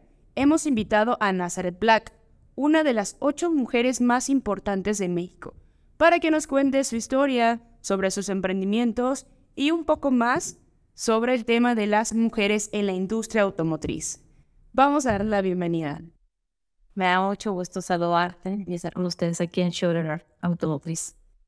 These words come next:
Speaker 1: Muchas gracias, Nazaret, por tu tiempo. De verdad que es un placer para nosotros tenerte acá.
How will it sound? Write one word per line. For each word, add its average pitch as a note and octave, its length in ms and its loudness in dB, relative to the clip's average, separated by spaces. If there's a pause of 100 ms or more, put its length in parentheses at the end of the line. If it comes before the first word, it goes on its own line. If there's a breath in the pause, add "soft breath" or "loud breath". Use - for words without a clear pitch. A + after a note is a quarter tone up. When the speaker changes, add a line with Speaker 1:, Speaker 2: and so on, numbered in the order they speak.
(1300)
Speaker 1:
Muchas C4 320 0
gracias, B3 320 2
Nazaret, F#3+ 340 -2
por A3 160 -4
tu F#3 120 -6
tiempo. G3+ 420 0
De A3 100 2
verdad F3+ 300 -2
que G3+ 420 -2
es F3 180 -8
un G#3 160 -2
placer G3 400 -2
para F3 200 2
nosotros E3+ 480 -4
tenerte E3+ 340 -4
acá. G3+ 460 2